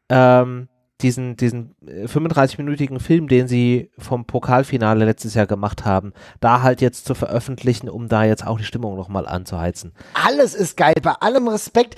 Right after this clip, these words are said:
Speaker 2: Wie gut war das, dass Peter Stöger genau zur richtigen Zeit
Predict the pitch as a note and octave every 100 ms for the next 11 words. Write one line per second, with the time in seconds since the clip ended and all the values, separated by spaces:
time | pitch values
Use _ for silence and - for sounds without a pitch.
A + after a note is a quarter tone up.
0 | - D3 D3+ G#3+ C#4 F#3 B3+ G#3+ F#3+ G3
1 | G#3+ E3 - - _ G#3+ A3 - _ _
2 | _ - C#4 - - - - A#3+ - _
3 | - G#3 A#3 B3 C#4 C#4+ C4+ A#3+ B3 -
4 | A#3 G#3+ F#3 G3+ F#3+